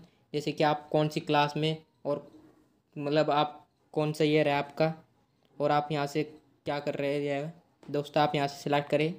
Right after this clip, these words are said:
और दोस्तों सेमेस्टर आपका कौन सा है, क्या आप ऑनलाइन क्लास ले रहे हो, क्या आपके पास मोबाइल और लैपटॉप द्वारा आपने ऑनलाइन क्लास लिया है। फिर आपको सेव एंड नेक्स्ट पर क्लिक कर देना है।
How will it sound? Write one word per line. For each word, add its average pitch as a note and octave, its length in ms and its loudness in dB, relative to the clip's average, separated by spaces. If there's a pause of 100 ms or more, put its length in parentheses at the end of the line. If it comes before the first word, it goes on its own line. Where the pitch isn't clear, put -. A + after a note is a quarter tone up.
(420)
और D3+ 100 -2
दोस्तों D#3+ 320 2
सेमेस्टर D3+ 440 2
आपका D3 240 2
कौन D3+ 240 0
सा D#3 120 0
है, D3+ 260 0 (640)
क्या D3 120 0
आप D3 140 -2
ऑनलाइन D3+ 300 0
क्लास D3 280 -2
ले D3+ 100 4
रहे D3+ 160 4
हो, D3+ 160 0 (300)
क्या D3 120 2
आपके D3 200 -4
पास D3+ 260 2
मोबाइल D3 400 2 (200)
और C#3+ 100 -2
लैपटॉप C#3+ 520 -2 (440)
द्वारा D3 260 2
आपने C#3+ 380 -4
ऑनलाइन C#3+ 340 -4
क्लास D3 260 -2
लिया C#3+ 240 0
है। D3 80 -2
फिर C#3+ 160 -2
आपको C#3+ 240 0
सेव C#3+ 180 2
एंड C#3 100 0
नेक्स्ट D3 180 -2
पर C#3+ 120 2
क्लिक C#3+ 240 -2
कर C#3+ 100 0
देना D3 200 0
है। C#3+ 240 -2